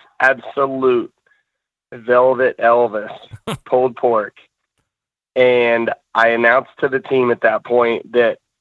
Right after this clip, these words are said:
Speaker 1: there is nothing greater that we can do.
Speaker 2: Hmm.
Speaker 1: All we need is seven of the best judges in the world,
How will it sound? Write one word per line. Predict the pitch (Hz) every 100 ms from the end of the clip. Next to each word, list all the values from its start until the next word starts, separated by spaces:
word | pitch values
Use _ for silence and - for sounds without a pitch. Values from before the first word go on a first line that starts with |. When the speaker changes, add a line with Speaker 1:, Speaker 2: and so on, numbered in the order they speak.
| _ _ _ 117
Speaker 1:
there | 120 113
is | 107
nothing | 117 117 127 147 180 165 151 139 - - _ _ _ _ _ -
greater | 131 120 131 160 147 131 120 110 - _ _ _
that | 117 104
we | 113 131
can | 127 127 113
do. | 117 110 95 - -
Speaker 2:
Hmm. | 156 - _ _ _ _ -
Speaker 1:
All | 113 127 139
we | 151
need | 165 135 110 110 113 _ _ _ _ _ _ _
is | 110 -
seven | 135 135 139 139
of | 117
the | 104
best | 117 120 -
judges | - 123 120 123 117
in | 131
the | 135
world, | 123 107 104 110